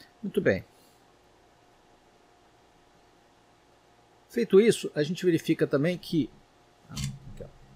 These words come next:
inclina pra cá ou praticamente deita, o que pode ser bastante útil durante a visualização. Ajuste de altura é feito aqui, conforme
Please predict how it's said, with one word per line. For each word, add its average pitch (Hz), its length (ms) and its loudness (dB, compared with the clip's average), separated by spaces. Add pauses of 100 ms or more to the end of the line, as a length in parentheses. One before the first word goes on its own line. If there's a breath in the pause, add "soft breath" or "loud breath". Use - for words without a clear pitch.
(280)
inclina 107 260 -18
pra 151 200 -14
cá 170 280 -8 (540)
ou 151 160 -6 (200)
praticamente 135 640 -10
deita, 120 680 -4 (760)
o 127 80 -6
que 175 100 -4
pode 151 240 0
ser 165 80 2
bastante 165 540 -2
útil 170 320 -2
durante 160 280 -4
a 156 60 0
visualização. 165 680 -4 (380 loud breath)
Ajuste 135 420 -8
de 127 80 -6
altura 123 480 -6 (280)
é 131 100 -8
feito 117 300 -10
aqui, 202 280 -10 (920)
conforme 117 540 -2